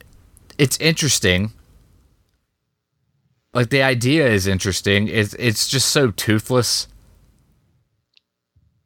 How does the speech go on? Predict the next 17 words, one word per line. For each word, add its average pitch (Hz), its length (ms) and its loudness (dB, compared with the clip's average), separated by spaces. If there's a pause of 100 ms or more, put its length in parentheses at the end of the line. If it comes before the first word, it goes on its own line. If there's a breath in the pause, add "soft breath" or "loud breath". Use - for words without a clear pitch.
(600)
Uh, 117 260 2 (1600)
word 135 280 0
on 160 160 2
the 123 80 0
street 143 380 0
is 101 180 0
this 110 180 2
is 98 460 0
gonna 113 200 2
be 104 220 2
remade, 95 720 2 (220)
so - 180 -4
that 107 220 0
might 104 200 0
be 87 140 -2
interesting, 85 520 -2
actually. 76 540 -2